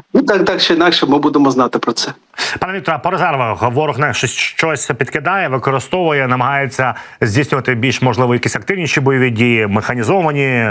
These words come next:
Speaker 2: штурми?
Speaker 1: Ну, а які меха-, механізовані штурми за, у, за цих умов? А, знов таки, для механізованих штурмів треба подолати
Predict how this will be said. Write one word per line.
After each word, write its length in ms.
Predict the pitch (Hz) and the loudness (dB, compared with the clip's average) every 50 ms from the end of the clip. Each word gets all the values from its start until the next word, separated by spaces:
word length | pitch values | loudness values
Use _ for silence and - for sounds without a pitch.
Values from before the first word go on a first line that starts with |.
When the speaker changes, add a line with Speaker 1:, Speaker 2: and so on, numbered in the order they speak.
| 98 101 95 | 0 -2 -2
Speaker 2:
штурми? 480 | - - 117 107 101 101 95 92 85 - - _ _ - - _ _ _ _ _ _ _ _ _ _ _ _ _ _ _ _ _ _ _ _ _ _ _ _ _ _ _ _ _ _ _ _ _ _ _ - | -2 -2 0 0 2 0 0 -2 -2 -6 -12 _ _ -20 -20 _ _ _ _ _ _ _ _ _ _ _ _ _ _ _ _ _ _ _ _ _ _ _ _ _ _ _ _ _ _ _ _ _ _ _ 0
Speaker 1:
Ну, 480 | 175 180 196 214 247 247 240 226 226 233 214 | 2 4 6 6 6 6 6 6 6 4 4
а 60 | 196 | 4
які 240 | 214 233 214 - - | 4 4 4 2 2
меха-, 380 | 170 165 - 165 156 147 139 143 | 0 2 2 2 2 2 4 4
механізовані 560 | 156 165 - 175 160 151 160 156 151 151 - | 4 4 4 2 2 2 4 4 4 4 4
штурми 640 | - - 170 170 175 190 202 202 190 175 165 156 | 2 2 2 4 4 4 6 6 6 8 6 6
за, 340 | 139 131 147 147 147 147 147 143 | 6 4 4 6 6 6 6 6
у, 380 | 143 143 147 147 147 147 147 | 4 4 4 4 4 4 4
за 140 | 143 151 156 143 | 4 2 0 2
цих 260 | - 160 160 - - | 2 0 0 2 0
умов? 260 | 131 123 120 - - - - - - - - - - | 0 2 2 0 0 -4 -10 -20 -20 -20 -20 -8 -2
А, 520 | - 160 156 160 160 165 160 160 160 160 160 165 160 151 147 - | 0 2 4 4 4 4 4 6 6 6 6 6 4 4 2 2
знов 380 | 170 - 180 202 196 185 170 - | 2 4 6 6 4 4 4 2
таки, 520 | 170 156 - 214 214 196 175 165 160 156 | -2 0 2 4 4 6 6 6 6 6
для 260 | 151 151 151 165 180 | 6 6 4 4 4
механізованих 560 | 165 156 - 170 165 160 196 208 202 185 170 | 4 4 4 4 4 4 4 4 4 4 4
штурмів 420 | - - 175 160 170 202 247 - - | 2 0 0 2 4 4 2 2 2
треба 300 | - 151 175 180 175 165 | 2 2 2 2 2 0
подолати 500 | - 151 139 143 139 151 165 165 - | 0 0 2 2 4 4 4 2 2